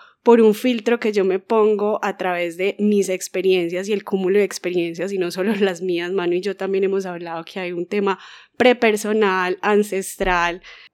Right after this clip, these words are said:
Entonces, finalmente, esta es mi pregunta, como que no terminamos escuchando o viendo la obra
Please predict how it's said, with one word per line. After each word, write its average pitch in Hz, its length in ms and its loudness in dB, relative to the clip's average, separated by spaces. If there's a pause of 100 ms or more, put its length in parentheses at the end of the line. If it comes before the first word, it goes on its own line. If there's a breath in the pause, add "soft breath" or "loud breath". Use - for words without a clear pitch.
(300)
Entonces, 214 400 2
finalmente, 233 800 4 (1040 loud breath)
esta 214 240 -2
es 214 60 -2
mi 240 120 4
pregunta, 220 360 2
como 202 180 2
que 202 140 0
no 208 260 6
terminamos 226 540 4
escuchando 185 960 0
o 202 100 2
viendo 185 380 2
la 202 200 0
obra 170 580 -4